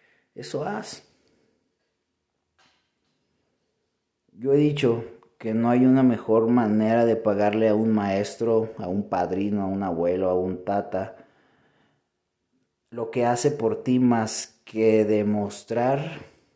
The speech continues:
con acciones, utilizar sus enseñanzas en tu día a día. Ofréndale eso, ofréndale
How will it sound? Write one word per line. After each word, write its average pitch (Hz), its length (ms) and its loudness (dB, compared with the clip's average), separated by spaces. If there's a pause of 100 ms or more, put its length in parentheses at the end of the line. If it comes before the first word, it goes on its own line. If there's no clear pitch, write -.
(1080)
con 101 220 -12
acciones, 113 840 -2 (1000)
utilizar 107 580 -4
sus 131 200 -6
enseñanzas 104 1120 -4 (600)
en 101 200 -10
tu 104 160 -4
día 107 240 2
a 95 60 -2
día. 90 280 -6 (1500)
Ofréndale 139 600 0
eso, - 320 -6
ofréndale 131 1120 -2